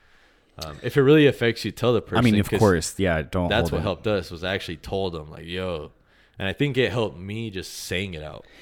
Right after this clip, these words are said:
Speaker 1: loud.
Speaker 2: Yeah, it was, it was
Speaker 1: So I was
Speaker 2: nice. You
Speaker 1: like,
Speaker 2: were
Speaker 1: "Oh,
Speaker 2: like,
Speaker 1: shit."
Speaker 2: you were like, "So this,"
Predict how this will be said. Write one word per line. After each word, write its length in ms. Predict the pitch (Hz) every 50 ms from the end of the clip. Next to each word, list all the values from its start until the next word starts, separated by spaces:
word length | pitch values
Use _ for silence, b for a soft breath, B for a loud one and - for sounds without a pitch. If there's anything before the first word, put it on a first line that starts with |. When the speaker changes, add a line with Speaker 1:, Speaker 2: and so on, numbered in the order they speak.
| B -
Speaker 1:
loud. 240 | 90 82 78 76 92
Speaker 2:
Yeah, 180 | 131 135 127
it 40 | 127
was, 160 | 123 123 127
it 120 | - 107 120
was 140 | 139 147 131
Speaker 1:
So 60 | 135
I 80 | 135
was 80 | 127 110
Speaker 2:
nice. 60 | -
You 80 | 120 123
Speaker 1:
like, 100 | 123 120
Speaker 2:
were 60 | 117
Speaker 1:
"Oh, 40 | 110 107
Speaker 2:
like, 80 | 95 87
Speaker 1:
shit." 400 | - - 127 127 104 - - _ _ _ _ _ -
Speaker 2:
you 100 | 104 117
were 80 | 131 123
like, 180 | 120 113 104
"So 180 | - - 120 113
this," 500 | 107 120 123 123 - - - - -